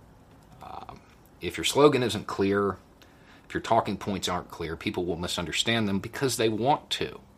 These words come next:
It's something you need to be aware of, not necessarily avoid.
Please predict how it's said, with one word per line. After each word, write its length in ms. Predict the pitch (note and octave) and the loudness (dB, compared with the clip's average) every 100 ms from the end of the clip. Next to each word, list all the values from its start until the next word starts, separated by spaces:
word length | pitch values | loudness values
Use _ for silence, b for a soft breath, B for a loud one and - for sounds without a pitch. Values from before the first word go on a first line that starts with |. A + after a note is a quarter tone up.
| - - B B B B B B B B | -20 -20 B B B B B B B B
It's 180 | - - | -4 2
something 300 | F3+ F3+ C#3+ | 4 4 2
you 80 | A#2 | 0
need 120 | A#2+ | -2
to 60 | |
be 80 | G#2 | -2
aware 380 | F#2 E2+ G#2 F#2 | -2 0 2 0
of, 160 | D2+ F2+ | -2 0
not 180 | G2+ B2+ | 2 2
necessarily 560 | A#2+ - G#2 G2+ F2+ | 2 2 4 2 2
avoid. 540 | D#2 D#2 F#2+ C#2+ - | -2 0 0 -2 -6